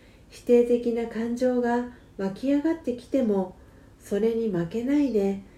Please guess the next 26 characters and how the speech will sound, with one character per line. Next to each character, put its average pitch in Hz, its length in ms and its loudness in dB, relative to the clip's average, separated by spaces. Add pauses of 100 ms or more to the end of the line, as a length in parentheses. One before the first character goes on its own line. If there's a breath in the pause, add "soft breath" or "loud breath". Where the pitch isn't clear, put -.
(320 loud breath)
肯 208 200 6
定 214 240 4
的 208 300 0
な 202 120 -2
考 208 360 -4
え 311 160 4
に 240 220 -2
変 220 200 -4
え 262 40 -2
る 262 100 -2
こ 254 160 -4
と 311 320 2 (180)
を 220 120 -4 (360 loud breath)
繰 165 120 -6
り 214 180 0
返 226 260 -4
し - 400 -4 (100)
練 165 260 0
習 254 280 -6
し 247 200 -6
ま 233 220 -2
す。 - 180 -16 (1120 loud breath)
心 226 560 2
を 196 80 2
よ 185 180 0
り 247 280 -2